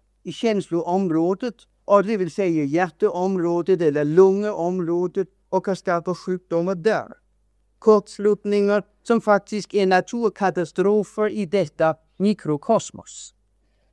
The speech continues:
Det var nog orsaken till att vi hade så med dessa gamla vanor. Det är ju så att när ett djur är i fara, då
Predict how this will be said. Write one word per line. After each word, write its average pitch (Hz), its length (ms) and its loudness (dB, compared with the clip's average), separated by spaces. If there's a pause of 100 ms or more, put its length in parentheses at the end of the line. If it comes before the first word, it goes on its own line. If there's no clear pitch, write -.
Det 180 80 -2
var 202 260 4
nog 185 260 2
orsaken 151 840 0
till 131 440 -4 (560)
att 123 220 -6
vi 117 240 -8
hade 123 420 -2
så 123 220 -4
med 117 180 -2
dessa 117 280 -6
gamla 110 420 -8
vanor. 123 600 -2 (640)
Det 196 100 0
är 202 140 6
ju 247 120 2
så 214 300 0 (340)
att 196 320 0
när 208 460 0
ett 165 200 0
djur 160 440 -4 (100)
är 175 120 0
i 165 160 -4
fara, 151 680 -2 (1160)
då 196 400 2